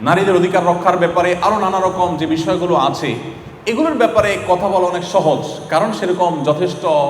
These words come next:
কারণ আছে যে পরিবেশ রক্ষা করতে হবে। নবী সাল্লাল্লাহু আলাইহি ওয়াসাল্লাম যখন বলেছেন, তখন তো পরিবেশ বিপর্যয়ের মুখোমুখি হয় নাই, তখন এই কথা বলা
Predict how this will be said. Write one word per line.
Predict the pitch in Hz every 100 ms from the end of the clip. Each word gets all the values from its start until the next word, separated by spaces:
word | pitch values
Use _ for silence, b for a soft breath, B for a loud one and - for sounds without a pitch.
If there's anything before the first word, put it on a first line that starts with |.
| 147 -
কারণ | 156 170 196
আছে | 143 -
যে | 131 135
পরিবেশ | 151 147 143
রক্ষা | 143 139 151
করতে | 151 139 160
হবে। | 139 127 127 - - B B B B -
নবী | 190 262
সাল্লাল্লাহু | 277 269 262 269
আলাইহি | 262
ওয়াসাল্লাম |
যখন | 220 240 233
বলেছেন, | 208 208 214 175
তখন | 170 214 202
তো | -
পরিবেশ | 202 208 208
বিপর্যয়ের | 208 214 208 208
মুখোমুখি | 202 202 226 233
হয় | 214 220
নাই, | 196 - 214
তখন | 214 262 320 311
এই | 269 262
কথা | 240 254
বলা | 220 202 202 190 254